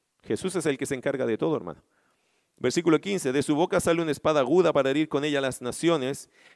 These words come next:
y él las regirá con vara de hierro, y él pisa el lagar del vino del furor y de la ira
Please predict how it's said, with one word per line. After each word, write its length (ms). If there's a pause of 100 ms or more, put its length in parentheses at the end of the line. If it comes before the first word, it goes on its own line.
(160)
y 120
él 160
las 160
regirá 540
con 200
vara 240
de 120
hierro, 440
y 140
él 160
pisa 400
el 120
lagar 560
del 200
vino 240
del 160
furor 320
y 80
de 100
la 140
ira 360